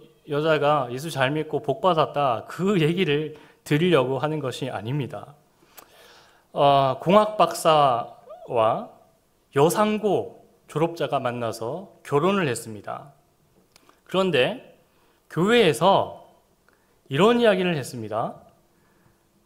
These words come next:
"남자가 아깝다라는 말보다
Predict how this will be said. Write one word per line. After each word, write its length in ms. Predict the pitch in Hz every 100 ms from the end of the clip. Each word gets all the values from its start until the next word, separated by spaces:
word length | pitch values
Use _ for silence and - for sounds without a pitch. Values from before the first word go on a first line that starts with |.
| _
"남자가 840 | 135 170 220 214 208 190 190 185 -
아깝다라는 1080 | 123 156 151 135 113 104 - - 120 123
말보다 840 | 127 107 107 110 113 147 110 85